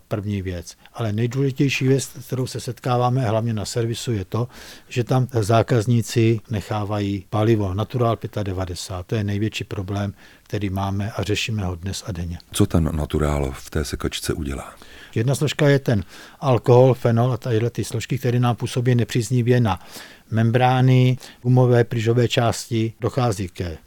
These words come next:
Speaker 1: zduření membrán nebo dochází stvrdnutí, palivové hadičky praskají, vytahují se. Takže to je jedna ta složka. A druhá složka,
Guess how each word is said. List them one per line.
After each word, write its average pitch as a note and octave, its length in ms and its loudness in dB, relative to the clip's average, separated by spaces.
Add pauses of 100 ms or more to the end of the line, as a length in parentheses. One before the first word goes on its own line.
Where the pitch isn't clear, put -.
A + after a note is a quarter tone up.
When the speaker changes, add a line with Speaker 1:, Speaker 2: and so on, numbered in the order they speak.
Speaker 1:
zduření C3+ 880 4
membrán C3 640 4 (300)
nebo A#2 180 -2
dochází A2+ 460 -2
stvrdnutí, A#2+ 760 0
palivové A#2 360 4
hadičky A2 680 2 (140)
praskají, A2+ 760 0
vytahují G#2+ 580 -2
se. G#2 400 -4
Takže A2+ 260 -2
to A#2 100 -4
je G2 60 0
jedna G#2 240 -2
ta B2+ 140 -4
složka. B2 320 -4
A A2 40 0
druhá A#2 260 0
složka, C3+ 480 0